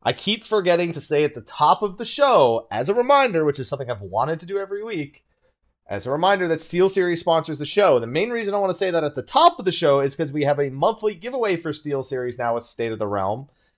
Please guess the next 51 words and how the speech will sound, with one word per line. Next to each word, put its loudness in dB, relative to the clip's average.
Every 2
month, 0
if -10
you -10
go 2
to -2
the -6
YouTube -6
side 0
of -6
things -6
and -12
go 0
to 0
the, -2
the -4
description -6
of -2
the -6
video, 0
there's -8
a -2
link 0
to -4
enter -4
the -2
monthly -2
giveaway. -4
So -4
if, -10
like, -4
you -2
wanna 0
go 0
enter -4
now 0
and -4
you're -6
watching -2
on -6
Twitch, -14
go -4
to -6
last -2
week's -6
episode -6
on -8
YouTube -8
and -6
enter -10
there. -4